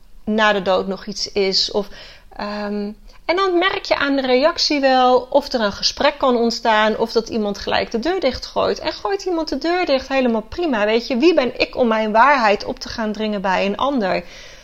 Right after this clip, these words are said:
Als iemand positief reageert en zegt: "Ja, ik,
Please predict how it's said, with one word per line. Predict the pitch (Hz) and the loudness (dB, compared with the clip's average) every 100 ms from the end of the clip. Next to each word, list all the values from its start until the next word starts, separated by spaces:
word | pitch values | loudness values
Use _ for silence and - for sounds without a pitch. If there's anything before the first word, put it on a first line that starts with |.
| - | -20
Als | - 247 247 | 2 4 4
iemand | - 269 254 233 220 - - - - - - - | 2 2 4 2 0 -4 -16 -20 -20 -20 -20 4
positief | 320 302 254 - 240 | 8 8 4 -2 -2
reageert | 214 208 208 196 - 349 370 359 | 2 4 4 2 2 4 4 0
en | 220 | -4
zegt: | 233 214 - | -4 -6 -2
"Ja, | 269 285 277 | 2 2 2
ik, | 233 - | 0 -4